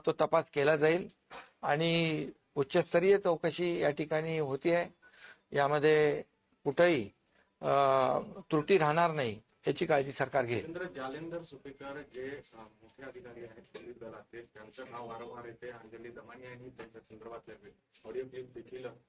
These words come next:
Speaker 2: पुढे आणलेले आहे. या सगळ्याची चौकशी, अ, होणे-, क-, केली जावी अशी मागणी होती.
Speaker 1: नाही,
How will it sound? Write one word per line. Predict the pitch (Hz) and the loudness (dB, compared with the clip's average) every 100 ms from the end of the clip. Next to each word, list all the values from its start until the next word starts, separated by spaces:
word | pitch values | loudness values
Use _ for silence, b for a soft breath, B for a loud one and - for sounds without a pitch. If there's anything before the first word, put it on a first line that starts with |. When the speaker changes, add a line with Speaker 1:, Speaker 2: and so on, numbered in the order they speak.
| _ | _
Speaker 2:
पुढे | 117 | -12
आणलेले | 127 127 110 107 | -10 -10 -14 -14
आहे. | 113 | -14
या | 139 | -16
सगळ्याची | - 117 139 - | -16 -16 -16 -16
चौकशी, | - 131 131 151 - - 170 _ | -16 -16 -16 -18 -12 -12 -12 _
अ, | _ - | _ -18
होणे-, | 113 113 110 120 123 - 120 - | -14 -14 -14 -14 -14 -16 -18 -16
क-, | 120 - | -18 -14
केली | 131 135 | -14 -10
जावी | 135 127 135 | -10 -8 -10
अशी | 123 131 | -12 -14
मागणी | 117 117 160 175 | -12 -10 -8 -8
होती. | 127 | -2
Speaker 1:
नाही, | 175 214 | 4 4